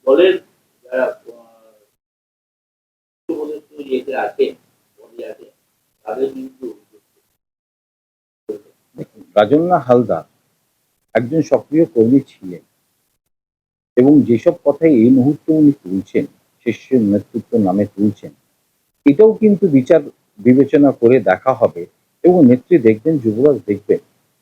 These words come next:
Speaker 2: আপনাদের বারবার বলছি একটু সুযোগ দিন, এই মাসটা সুযোগ দিন, ছাব্বিশ সাতাশ তারিখের মধ্যে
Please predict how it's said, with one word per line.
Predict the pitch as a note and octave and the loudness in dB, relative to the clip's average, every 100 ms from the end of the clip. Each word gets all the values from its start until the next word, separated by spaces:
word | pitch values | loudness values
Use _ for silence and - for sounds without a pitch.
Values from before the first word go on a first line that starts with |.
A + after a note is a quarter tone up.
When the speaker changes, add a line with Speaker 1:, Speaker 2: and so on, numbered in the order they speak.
| _ - | _ -6
Speaker 2:
আপনাদের | A#2 D3 D3 | -2 2 2
বারবার | A#2+ G2 A2 D3+ D3+ | 2 0 2 2 2
বলছি | E3 D#3 F3+ - | 0 0 -6 -4
একটু | D3 D3 - G#3 | -4 -4 -2 -2
সুযোগ | E3 B2 A2 E2+ | 0 0 0 -2
দিন, | E2 - _ _ _ _ | -16 -20 _ _ _ _
এই | A2+ | 2
মাসটা | B2 C#3 C#3 D3+ | 4 4 2 -2
সুযোগ | D3+ A#2 C#3 B2 | 0 0 0 0
দিন, | D3 D#3 | -2 -2
ছাব্বিশ | - G2 A#2+ A#2+ | -4 -4 -4 -4
সাতাশ | A2 A2 - | -4 -6 -6
তারিখের | G#2 G2+ A#2 | -6 -4 -4
মধ্যে | G2+ G2+ - C#3 | -4 -8 -12 -16